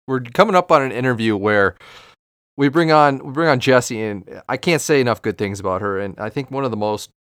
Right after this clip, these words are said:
probably the, the best way I could describe her is very well spoken. And I, I distinctly remember there was probably five or six questions I literally wanted to ask her while she was speaking, and then she would go on to answer them before I could even ask her. And, and, like, that's all we can really ask out of a guest. First time,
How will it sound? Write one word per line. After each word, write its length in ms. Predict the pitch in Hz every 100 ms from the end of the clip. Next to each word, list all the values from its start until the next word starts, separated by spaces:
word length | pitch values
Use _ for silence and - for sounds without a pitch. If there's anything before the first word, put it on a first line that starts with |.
| _
probably 220 | 143 127
the, 220 | 110 95 - _ _ _
the 100 | 127
best 280 | 113 143 -
way 140 | 139
I 60 | 117
could 120 | 113
describe 360 | 104 - 110 107
her 60 |
is 60 | 104
very 200 | 110 123
well 280 | 107 107 110
spoken. 540 | - - 101 95 95
And 200 | 92 92 -
I, 160 | 101 -
I 100 | 123
distinctly 560 | 113 107 - 143 160 143
remember 380 | 113 104 110
there 160 | 101 98
was 220 | 98 90 _ _ _ -
probably 200 | 196 151
five 380 | - 117 131
or 100 | 143
six 340 | 123 - 123 -
questions 460 | - 104 - 135
I 140 | 101 104
literally 440 | 101 107 123 120
wanted 380 | 110 92 98 110
to 100 | -
ask 280 | 95 95 -
her 120 | 127
while 280 | 98 95 101
she 140 | -
was 140 | 104 -
speaking, 520 | - 101 - 135 131
and 140 | 104
then 100 | 104
she 120 | -
would 120 | 120 95
go 180 | 98
on 140 | 98 104
to 120 | -
answer 300 | 92 92 -
them 100 | 110
before 300 | 101 - 104
I 60 | 98
could 160 | 101
even 140 | 95 82
ask 320 | 90 90 -
her. 160 | - - - - - _ _
And, 160 | 123 123
and, 120 | 135
like, 160 | 127 117
that's 200 | - -
all 220 | 123 123
we 100 | 117
can 160 | 113 107
really 220 | 110 107
ask 260 | 92 98 -
out 100 | 104
of 80 | 95
a 60 |
guest. 300 | 90 92 98
First 260 | - 131 -
time, 240 | 117 107